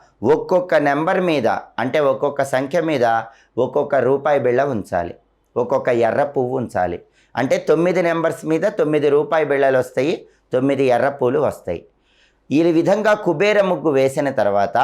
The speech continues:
అక్కడ మీరేం చేయాలంటే ఒక బెల్లం ముక్క పెట్టి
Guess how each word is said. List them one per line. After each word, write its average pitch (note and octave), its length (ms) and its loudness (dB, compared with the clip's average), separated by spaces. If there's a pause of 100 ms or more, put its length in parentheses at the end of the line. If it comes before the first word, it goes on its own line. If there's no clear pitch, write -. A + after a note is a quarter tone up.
(520)
అక్కడ D3 300 0
మీరేం C#3+ 500 2
చేయాలంటే D3 440 2
ఒక C#3 180 0
బెల్లం C3 420 0
ముక్క C#3 260 -2
పెట్టి D#3+ 480 -2